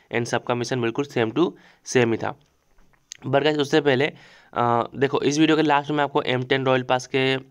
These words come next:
फ्री में कैसे मिलेगा, उसके बारे में कुछ बताऊंगा, तो वीडियो को एंड तक देखना, ठीक है। तो गाइस, सबसे पहला मिशन है गाइस, यहाँ पर आपको finish five enemies with pistol in any mode। तो simply गाइस, इसके लिए आपको क्या करना है, आपको टीडीएम लगा लेना है। टीडीएम में जो लेआउट होता है ना, वहाँ पर जाके आपको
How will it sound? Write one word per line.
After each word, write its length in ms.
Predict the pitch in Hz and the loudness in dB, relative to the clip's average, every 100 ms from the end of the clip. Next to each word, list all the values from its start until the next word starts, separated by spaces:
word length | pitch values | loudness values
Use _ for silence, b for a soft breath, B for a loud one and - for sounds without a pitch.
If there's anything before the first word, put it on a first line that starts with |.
| - - | -20 -18
फ्री 260 | - 139 143 | -4 0 2
में 140 | 143 | 0
कैसे 200 | 135 139 | -2 -4
मिलेगा, 200 | 127 127 | -2 -2
उसके 200 | 127 - | -2 0
बारे 180 | 131 127 | 0 0
में 260 | 127 120 120 | -2 -4 -2
कुछ 220 | 127 123 | -4 -2
बताऊंगा, 420 | 120 120 120 170 B B B - | -2 -2 0 -2 B B B -6
तो 80 | 113 | -2
वीडियो 280 | 120 127 123 | 2 2 2
को 60 | |
एंड 180 | 120 120 | 0 -2
तक 100 | 120 | -2
देखना, 260 | 113 101 104 | -2 -6 -8
ठीक 220 | 139 143 | -6 -6
है। 80 | 110 B B B B B B 156 | -6 B B B B B B 0
तो 60 | |
गाइस, 140 | 165 165 | 0 0
सबसे 220 | 160 175 | -2 0
पहला 180 | 170 165 | 2 0
मिशन 220 | 160 156 | -2 -2
है 60 | |
गाइस, 120 | 156 156 | 0 0
यहाँ 120 | 135 | 0
पर 140 | 135 | 0
आपको 500 | 131 - 143 139 139 - | -2 2 2 2 -2 -10
finish 440 | - 143 156 - | -2 0 0 0
five 280 | 139 139 139 | 0 2 0
enemies 360 | 135 139 135 | 0 -2 -2
with 240 | 135 131 - 123 | -4 -4 -6 -4
pistol 480 | 117 - 131 131 135 | -4 0 0 0 -2
in 160 | 113 | -2
any 160 | 113 110 | -2 -4
mode। 120 | 104 B B B - | -6 B B B -4
तो 100 | 123 | -4
simply 320 | 135 135 156 | -4 -2 0
गाइस, 160 | 156 | 0
इसके 160 | 143 160 | 0 0
लिए 100 | 147 | 2
आपको 140 | 143 | 0
क्या 160 | - 139 | -2 -2
करना 260 | 139 135 135 | 0 -2 -2
है, 60 | |
आपको 240 | 127 127 123 | -2 -2 -2
टीडीएम 400 | 123 113 120 123 | -2 -2 0 0
लगा 160 | 117 | 0
लेना 200 | 117 120 | 0 -2
है। 100 | 131 B B B _ | -4 B B B _
टीडीएम 260 | 123 127 139 | -2 0 0
में 120 | 139 | 0
जो 100 | 139 | 0
लेआउट 320 | 127 123 127 | 2 2 2
होता 140 | 131 127 | -2 -2
है 40 | |
ना, 60 | 123 | 0
वहाँ 180 | 120 | 0
पर 120 | 117 123 | -2 -2
जाके 260 | 120 117 | -2 -2
आपको 300 | 113 - 127 | -4 -4 -4